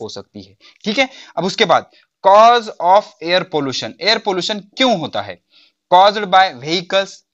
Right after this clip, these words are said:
अब जो भी देखो सबके पास फोर व्हीलर है, टू व्हीलर है, सब चला रहे हैं, डीजल डाल रहे हैं, उसको जला रहे हैं, उसमें से धुआं बाहर निकल रहा है। ठीक है, तो ये, अ, व्हीकल्स की वजह से हो रहा है। इंडस्ट्री is very, very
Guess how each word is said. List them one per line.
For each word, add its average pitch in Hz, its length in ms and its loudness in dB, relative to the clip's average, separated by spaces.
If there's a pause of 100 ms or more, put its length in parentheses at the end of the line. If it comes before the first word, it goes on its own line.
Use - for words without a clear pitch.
(360)
अब 170 160 -12
जो 233 200 2
भी 285 160 2
देखो 233 260 0
सबके 202 300 -6
पास 214 320 -2
फोर 190 160 -2
व्हीलर 185 260 -4
है, 180 120 -6
टू 180 180 -6
व्हीलर 165 240 -4
है, 165 60 -10
सब 175 100 -6
चला 156 300 -6
रहे 147 140 -8
हैं, 143 100 -10
डीजल 151 280 -6
डाल 143 240 0
रहे 151 100 -4
हैं, 151 40 -4
उसको 143 200 -10
जला 131 260 -2
रहे 143 100 -2
हैं, 143 60 -4
उसमें 131 200 -12
से 143 120 -10
धुआं 127 320 -6
बाहर 104 220 -8
निकल 101 200 -14
रहा 101 160 -12
है। 104 120 -20
ठीक 170 160 -6
है, 294 100 -6 (380)
तो 156 80 0
ये, 170 220 2
अ, 147 240 2 (100)
व्हीकल्स 156 520 -2
की 170 60 -6
वजह 156 180 -4
से 147 100 -8
हो 143 60 -2
रहा 143 100 0
है। 156 60 -6
इंडस्ट्री 220 600 -2
is 196 80 -10
very, 190 320 -2
very 185 260 -2